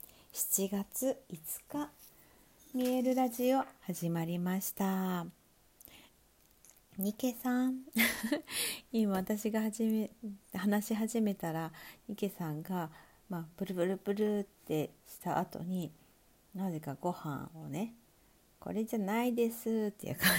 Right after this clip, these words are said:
じでね、<laughs> 鼻でこうちょっと外に押しやっていたので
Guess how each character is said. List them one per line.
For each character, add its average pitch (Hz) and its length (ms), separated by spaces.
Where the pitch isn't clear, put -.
じ 170 140
で 170 240
ね、 214 160
<laughs> - 280
鼻 170 300
で 160 160
こ 160 140
う 147 60
ち - 120
ょ 165 40
っ - 40
と 156 100
外 156 300
に 143 160
押 - 160
し 143 340
や 156 120
っ 156 40
て 135 240
い 127 60
た 127 160
の 131 160
で 127 240